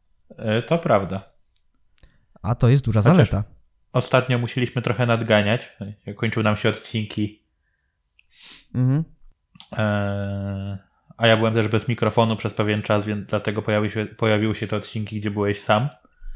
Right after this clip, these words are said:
Speaker 2: Tak, dwa odcinki, no ale żeby zachować tą systematyczność, to byłem. Być może się kiedyś
Speaker 1: Tak.
Speaker 2: zdarzy tak, że, y, ja nagle nie będę mógł, bo mi siądzie coś. <laughs> Na przykład z serca albo mózg. <laughs> Tak, tak na tydzień. I, i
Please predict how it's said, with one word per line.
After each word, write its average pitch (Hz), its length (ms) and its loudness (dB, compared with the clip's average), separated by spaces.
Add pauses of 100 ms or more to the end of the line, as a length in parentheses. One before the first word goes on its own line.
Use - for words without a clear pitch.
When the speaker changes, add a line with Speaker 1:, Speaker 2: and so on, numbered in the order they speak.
(580)
Speaker 2:
Tak, 110 180 -2
dwa 139 160 4
odcinki, 123 420 0
no 117 60 0
ale 131 100 2
żeby 139 160 2
zachować 143 260 2
tą 147 80 -2
systematyczność, 139 680 0
to 139 80 2
byłem. 104 380 2 (320)
Być - 120 -2
może 131 160 4
się 131 60 -2
kiedyś 131 200 4
Speaker 1:
Tak. 131 80 6
Speaker 2:
zdarzy 135 160 6
tak, 127 200 4
że, 127 240 6 (400)
y, 117 500 4
ja 147 280 4
nagle 120 240 6
nie 113 120 4
będę 107 240 4
mógł, 101 300 0 (160)
bo 107 200 -4
mi 110 160 2
siądzie 104 340 4
coś. - 400 -4 (280)
<laughs> - 320 0
Na 131 80 6
przykład - 280 6
z - 60 -8
serca 110 300 4
albo 107 160 8
mózg. 107 360 4 (460)
<laughs> - 340 6 (680)
Tak, 226 180 2
tak - 180 2
na 196 60 8
tydzień. 117 440 6 (420)
I, 131 280 -2 (120)
i 151 60 8